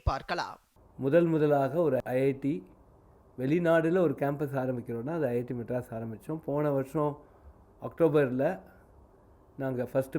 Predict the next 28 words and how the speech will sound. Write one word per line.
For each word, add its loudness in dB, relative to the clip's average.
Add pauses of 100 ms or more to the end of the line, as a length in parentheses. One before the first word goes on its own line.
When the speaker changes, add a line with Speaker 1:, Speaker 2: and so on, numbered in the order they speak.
Speaker 2:
பேட்ச் -4 (1120)
ஆரம்பிச்சு, -2
இது 0
ரெண்டாவது 4
வருஷம், -4
ரெண்டாவது -2
பேட்சும் -6
அட்மிட் -8
ஆயிருக்கு. -10 (260)
ஸ்காலர்ஷிப்ஸ் 0
கொடுக்குறாங்க. -8 (120)
அதே -2
மாதிரி -2
பல 0
ஷிப்பிங் -2 (540)
இண்டஸ்ட்ரி, -2 (680)
அவங்க -2
இப்போ 0 (200)
ஓஷன் 0
ஸ்ட்ரக்சர்ஸ் -6
ஒரு -4
கோர்ஸ் -4
ஆரம்பிச்சிருக்கோம், -6
அதுக்கு -6
அவங்க -8
வந்து -6
ஃபண்டு -8
பண்றாங்க. -12